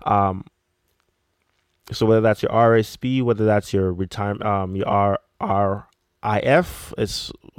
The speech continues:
um, ret-, uh, registered retirement income funds. So these are some of the ways that, some of the tools you can use to help ensure that your wealth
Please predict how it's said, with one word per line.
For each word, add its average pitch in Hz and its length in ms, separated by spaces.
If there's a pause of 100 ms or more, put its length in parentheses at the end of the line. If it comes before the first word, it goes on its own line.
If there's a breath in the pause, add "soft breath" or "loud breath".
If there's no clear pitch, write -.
(160)
um, 101 380
ret-, 101 220
uh, 101 140
registered 110 400
retirement 101 460
income 98 280
funds. 90 440 (1200 loud breath)
So 156 100
these 214 180
are 233 60
some 190 220
of 151 100
the 101 320
ways 120 760
that, 104 320 (140)
some 151 220
of 131 60
the 123 80
tools 120 320
you 110 80
can 104 160
use 92 640 (360)
to 117 140
help 120 420
ensure 110 460
that 95 400 (1600 soft breath)
your 110 460
wealth 120 600